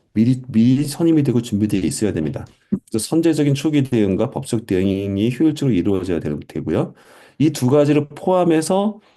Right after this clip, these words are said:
미리 준비될 수 있는 가장 큰 건 뭐다?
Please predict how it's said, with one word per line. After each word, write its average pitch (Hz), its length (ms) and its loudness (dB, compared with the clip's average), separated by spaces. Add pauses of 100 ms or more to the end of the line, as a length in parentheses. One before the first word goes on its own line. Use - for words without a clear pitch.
(200)
미리 147 300 2
준비될 135 380 2
수 135 180 -2
있는 127 240 2
가장 131 320 -2
큰 135 300 2
건 120 240 -2
뭐다? 156 440 -2